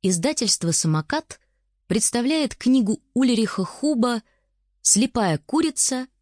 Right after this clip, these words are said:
хромая утка». В переводе с немецкого «Елены Лейенсон».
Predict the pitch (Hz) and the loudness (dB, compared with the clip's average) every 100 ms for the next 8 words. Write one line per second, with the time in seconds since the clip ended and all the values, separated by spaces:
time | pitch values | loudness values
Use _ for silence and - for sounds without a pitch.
0 | _ - - 151 156 277 254 - - 185 | _ -8 -4 0 0 0 -2 -6 -4 -2
1 | - - 120 - _ _ _ _ _ - | -2 -8 -10 -10 _ _ _ _ _ -20
2 | - 214 220 220 170 160 175 170 277 - | -2 0 2 2 2 0 2 2 2 0
3 | - 165 139 - _ - 147 170 170 269 | -2 -2 -2 -6 _ -6 0 2 2 2
4 | 233 185 180 175 175 - 151 127 117 | 2 2 0 0 0 -2 0 0 -2